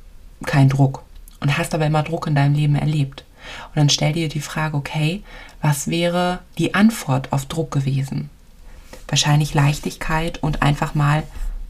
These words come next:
ja, Dinge passieren lassen, richtig? Und die dritte Frage ist die,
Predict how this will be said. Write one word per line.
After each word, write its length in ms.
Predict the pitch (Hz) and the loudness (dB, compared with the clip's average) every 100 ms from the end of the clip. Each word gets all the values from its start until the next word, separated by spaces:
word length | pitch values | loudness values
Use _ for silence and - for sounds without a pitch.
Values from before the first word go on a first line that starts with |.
| - | -6
ja, 200 | 170 156 | 0 0
Dinge 280 | 135 151 160 | 2 2 2
passieren 560 | - 151 - 214 139 127 | 0 -6 4 6 6 2
lassen, 360 | 139 139 135 | -4 -4 -2
richtig? 480 | 135 139 - 226 - - - - - - - - - - - - | 0 0 -2 -6 -6 -16 -20 -20 -20 -20 -18 -16 -16 -16 -18 -2
Und 220 | 156 143 | 0 2
die 300 | 151 147 143 - - | 2 2 2 -2 0
dritte 280 | 180 208 | 0 0
Frage 580 | 285 - 165 156 160 175 208 - | -4 -2 0 0 -2 -4 -6 -6
ist 240 | 143 - | -8 -6
die, 240 | 165 165 | -6 -6